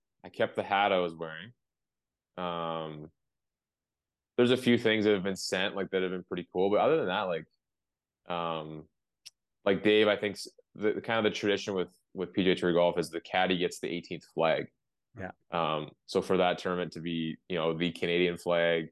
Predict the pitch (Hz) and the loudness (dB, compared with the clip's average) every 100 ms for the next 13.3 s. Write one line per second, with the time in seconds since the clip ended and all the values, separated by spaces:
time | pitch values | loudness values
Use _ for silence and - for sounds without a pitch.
0 | - - 85 78 78 76 80 _ _ _ | -16 -16 -10 -8 -8 -10 -14 _ _ _
1 | 87 80 85 82 80 82 85 - 80 80 | -8 0 2 4 2 0 -2 -2 -2 -2
2 | 80 - - 80 82 80 80 78 - _ | -4 -6 -6 -4 0 2 2 0 -6 _
3 | _ _ _ _ - 82 80 87 85 80 | _ _ _ _ -10 -4 -2 -2 -4 -8
4 | 90 - 78 - 82 82 80 - _ _ | -8 -8 -6 2 4 4 2 -10 _ _
5 | _ _ _ _ _ _ _ _ _ _ | _ _ _ _ _ _ _ _ _ _
6 | _ - 104 98 92 90 87 87 _ _ | _ -4 0 2 2 0 -4 -12 _ _
7 | _ _ _ _ 98 104 95 95 95 - | _ _ _ _ -2 0 0 -2 -8 -8
8 | 101 98 92 95 - 90 90 87 85 87 | -10 -8 -8 -8 -2 -2 -2 -4 -6 -6
9 | 82 - 82 82 82 78 - 82 80 78 | -10 -2 0 2 -2 -4 -6 -4 0 0
10 | - 78 71 - - - - - - _ | 0 0 0 -2 -4 -8 -4 -4 -6 _
11 | _ _ _ _ _ 98 95 104 95 98 | _ _ _ _ _ 0 2 0 0 2
12 | 85 80 82 - 90 - 85 - 80 76 | 2 2 -2 -2 -6 -2 -4 -4 -8 -6
13 | 73 73 | -4 -4